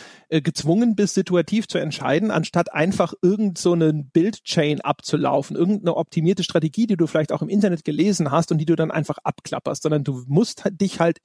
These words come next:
auf diese Situation jeweils einstellen und entsprechend reagieren und das Beste draus machen,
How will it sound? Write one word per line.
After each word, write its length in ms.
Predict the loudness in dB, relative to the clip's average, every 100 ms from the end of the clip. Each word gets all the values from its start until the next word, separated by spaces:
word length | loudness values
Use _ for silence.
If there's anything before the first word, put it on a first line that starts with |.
| 0
auf 140 | 0 0
diese 220 | 0 0
Situation 680 | -2 0 -2 0 0 2 4
jeweils 420 | 2 2 0 -2 0
einstellen 720 | 2 2 -2 0 2 4 2
und 240 | -2 0
entsprechend 600 | -2 -2 -2 -2 0 -2 2
reagieren 480 | 2 2 0 0
und 120 | 0 -2
das 140 | 0
Beste 280 | -2 0 -6
draus 360 | -2 -2 0
machen, 320 | -2 -2 -6